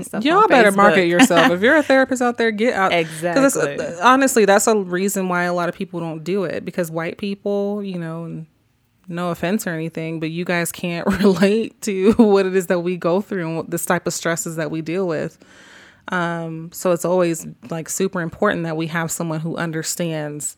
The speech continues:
Speaker 1: these things.
Speaker 2: Exactly.
Speaker 1: Um, so guys, make sure you go get therapy. Even if you don't have any issues, just for, like, maintenance,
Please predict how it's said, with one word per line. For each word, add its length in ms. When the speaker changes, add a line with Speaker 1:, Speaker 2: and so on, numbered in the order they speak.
Speaker 1:
these 320
things. 600
Speaker 2:
Exactly. 580
Speaker 1:
Um, 480
so 400
guys, 460
make 220
sure 540
you 640
go 640
get 220
therapy. 640
Even 220
if 80
you 80
don't 100
have 220
any 180
issues, 340
just 200
for, 300
like, 260
maintenance, 800